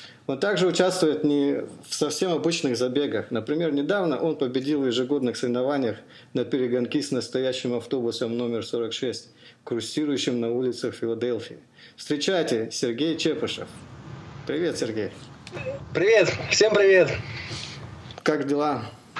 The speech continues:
Speaker 2: Э, все потихонечку.
Speaker 1: Пот-
Speaker 2: Только закончил работу.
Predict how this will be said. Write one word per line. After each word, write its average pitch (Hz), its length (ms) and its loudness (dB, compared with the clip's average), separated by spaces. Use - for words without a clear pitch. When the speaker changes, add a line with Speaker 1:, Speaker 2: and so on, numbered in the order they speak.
Speaker 2:
Э, 226 480 10
все 240 540 8
потихонечку. 190 720 6
Speaker 1:
Пот- 120 140 -2
Speaker 2:
Только 196 260 6
закончил 185 500 8
работу. 190 520 8